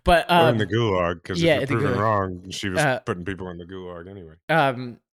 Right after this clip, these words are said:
Speaker 1: my, my assumption is that she's not gonna be those things. People are, I,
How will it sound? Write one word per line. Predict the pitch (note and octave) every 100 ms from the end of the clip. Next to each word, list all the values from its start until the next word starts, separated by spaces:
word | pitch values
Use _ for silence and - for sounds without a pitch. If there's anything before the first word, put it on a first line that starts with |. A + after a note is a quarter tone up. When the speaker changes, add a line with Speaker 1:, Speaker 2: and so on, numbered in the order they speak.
| _
Speaker 1:
my, | D3+ F#3 C#4+ D4+
my | G3 A#3
assumption | A3+ - - B3 C#4 - B2+ G#2 A2+
is | C#3+ C3
that | C#3+ C3+
she's | - C#3+ A#2+
not | B2 C3+ C3+ C3
gonna | C#3 A#2
be | G2+ G#2+
those | G#2 F#2+ -
things. | - -
People | - C3
are, | D#3 D3 A2+ -
I, | A#2 C3